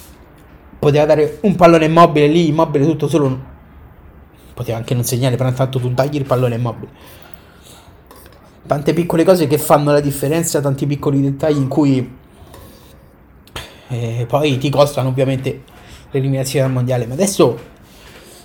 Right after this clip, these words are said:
dopo aver analizzato questa partita, andiamo ad analizzare proprio i punti che ci hanno portato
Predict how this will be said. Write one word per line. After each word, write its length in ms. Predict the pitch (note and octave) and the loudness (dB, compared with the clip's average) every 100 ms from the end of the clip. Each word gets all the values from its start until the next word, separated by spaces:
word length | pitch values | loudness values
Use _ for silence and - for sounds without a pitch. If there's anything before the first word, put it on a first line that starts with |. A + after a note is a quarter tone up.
| - - - | -20 -20 -10
dopo 160 | B2 | -4
aver 160 | C3 C3+ | 0 0
analizzato 600 | C3+ C3 C#3+ C#3 C3 - - - | 0 -2 0 2 0 -6 -20 -10
questa 320 | C#3 C#3 C3 | -6 -2 -2
partita, 400 | B2+ C3 D3 C3 | -2 -2 0 0
andiamo 260 | B2 F3+ F3+ | 2 0 0
ad 60 | |
analizzare 360 | C3+ C3 C#3 B2+ | -2 -2 -2 -2
proprio 640 | D3 C3+ C3+ C3 B2+ - - - - - - | 0 0 2 0 -2 -8 -20 -20 -20 -20 -8
i 100 | D#3 | -6
punti 460 | C#3+ C3+ B2+ B2+ B2 | -4 -4 -4 -6 -4
che 120 | C3 | -4
ci 120 | C3+ | -4
hanno 180 | C3 B2 | -4 -2
portato 800 | B2+ B2+ C3+ B2+ C3 C3 C3 | -4 -4 -4 0 0 0 0